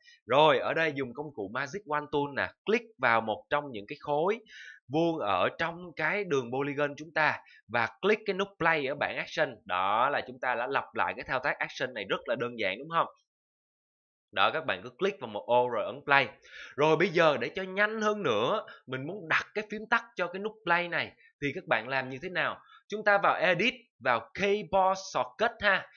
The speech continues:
Keyboard Shortcut là phím tắt. Rồi, ở đây là Shortcut for, chúng ta sổ xuống và chọn là, ờ, Panel Menu ha. Và ở đây có cái bảng Action nè, mình sổ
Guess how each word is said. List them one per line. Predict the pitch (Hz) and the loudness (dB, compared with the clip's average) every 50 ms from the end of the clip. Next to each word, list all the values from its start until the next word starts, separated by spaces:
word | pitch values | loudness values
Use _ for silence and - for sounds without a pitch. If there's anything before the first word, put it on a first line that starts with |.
| _ _ - | _ _ -8
Keyboard | - 180 190 156 143 175 180 180 - | -4 -4 -4 -4 -4 -4 -4 -4 -4
Shortcut | - 131 110 - - 190 214 208 | -6 -6 -6 -2 0 0 0 0
là | 170 151 123 - - | 0 -2 -2 -2 -4
phím | 143 165 196 - | -10 -4 2 6
tắt. | 214 233 233 - - _ _ _ _ - - _ - | 6 6 6 2 -8 _ _ _ _ -20 -18 _ 0
Rồi, | 127 139 139 127 | 4 6 6 6
ở | 127 156 | 6 6
đây | 165 156 156 | 4 4 2
là | 143 120 | 2 0
Shortcut | - - 135 110 - - - 202 196 - - | 0 0 0 0 0 0 -2 -2 -2 0 2
for, | 165 165 160 147 120 - - _ _ - | 4 4 4 4 2 -2 -10 _ _ -16
chúng | 170 175 | -8 -4
ta | 175 165 | -2 -2
sổ | 156 - 120 92 85 110 135 - - | -2 -2 -2 0 0 0 -2 -4 -6
xuống | 160 170 190 202 170 | -6 -6 -6 -6 -8
và | 135 - - | -8 -6 -2
chọn | - 87 85 87 98 | -2 -2 -2 -4 -2
là, | 107 110 104 95 90 - - - - - | 0 2 2 2 2 -2 -10 -20 -20 -10
ờ, | - 101 101 107 104 - - - | -4 -2 0 0 -2 -2 -4 -4
Panel | - - 170 180 180 165 156 143 135 127 123 131 | -2 -2 -2 -2 -2 -2 0 2 2 2 0 0
Menu | 143 151 160 160 165 165 160 | -2 -2 -2 -6 -8 -6 -4
ha. | 156 165 175 160 123 - - - - - _ _ | 0 2 2 2 2 0 -4 -16 -20 -20 _ _
Và | - 110 107 | 4 6 6
ở | 117 135 | 6 6
đây | 147 147 147 143 | 4 2 0 0
có | 147 165 | -4 -6
cái | 165 190 | -6 -4
bảng | 165 123 95 98 113 | -2 0 0 0 -2
Action | - 143 202 - - - 165 139 127 123 120 | -4 -6 -6 -6 -2 0 0 0 0 0 -4
nè, | 113 98 90 - - | -4 -4 -4 -6 -10
mình | 104 101 95 | -10 -10 -10
sổ | - - 110 90 90 117 | -4 0 2 2 2 2